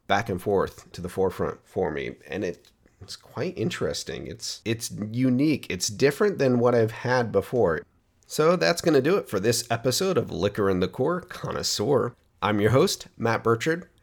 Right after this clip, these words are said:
Thanks again to Hood River Distillers for providing me the sample bottle for the tasting and for taking the time to speak with me for the background on this episode. Please subscribe and share. Show notes are on liquor in the core connoisseur dot com.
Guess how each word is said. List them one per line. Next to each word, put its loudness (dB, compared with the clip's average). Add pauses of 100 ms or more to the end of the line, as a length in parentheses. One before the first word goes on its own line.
Thanks 4
again 4
to 2
Hood 6
River 4
Distillers 0
for -4
providing 2
me 0
the -4
sample -2
bottle 0
for -6
the -10
tasting -4
and 0
for 0
taking 0
the 0
time -2
to -2
speak -4
with -2
me -4
for 0
the -6
background -2
on -4
this -4
episode. -10 (220)
Please 2
subscribe 0
and 0
share. 0 (100)
Show 2
notes 4
are 2
on -4
liquor 2
in -2
the -4
core -2
connoisseur -4
dot -2
com. 0